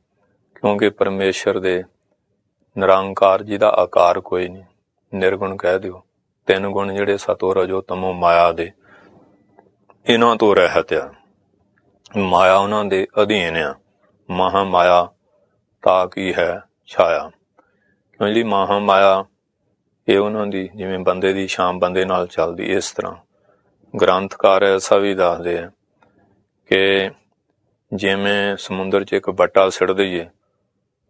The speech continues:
ਤੇ ਥੋੜ੍ਹਾ ਜਿਹਾ ਪਾਣੀ ਉਛਲਦਾ ਤੇ ਸਾਰੇ ਸਮੁੰਦਰ 'ਚ ਖੋਬ ਨਹੀਂ ਹੁੰਦਾ। ਇਸ ਤਰ੍ਹਾਂ ਜਿਹੜੀ ਮਾਇਆ, ਉਹ ਪਰਮੇਸ਼ਰ ਦੇ ਇੱਕ ਦੇਸ਼ ਵਿੱਚ ਆ,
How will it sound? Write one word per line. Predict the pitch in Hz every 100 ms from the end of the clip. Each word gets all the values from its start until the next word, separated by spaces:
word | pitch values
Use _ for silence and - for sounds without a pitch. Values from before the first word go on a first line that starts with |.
| _
ਤੇ | 101
ਥੋੜ੍ਹਾ | - 104 104 104
ਜਿਹਾ | 104
ਪਾਣੀ | - 92 90 92 90 - _
ਉਛਲਦਾ | 87 - 85 82 82 87 _ _ _ _ _ _ _ _ _
ਤੇ | 101
ਸਾਰੇ | - 87 101 101
ਸਮੁੰਦਰ | 95 95 98
'ਚ | 95
ਖੋਬ | - 101 107
ਨਹੀਂ | 101 90
ਹੁੰਦਾ। | - 71 - - _ _ - _ _ _ _ -
ਇਸ | 113 107 -
ਤਰ੍ਹਾਂ | 110 113
ਜਿਹੜੀ | 113 110
ਮਾਇਆ, | 98 90 95 98 98 98 _ _ _ _ _ _ _
ਉਹ | 113 107 107 104 -
ਪਰਮੇਸ਼ਰ | 101 95 95 98 - 95
ਦੇ | 95 98 92 - _ _
ਇੱਕ | 92 92 90
ਦੇਸ਼ | 87 87 90 -
ਵਿੱਚ | 90 82 80
ਆ, | 80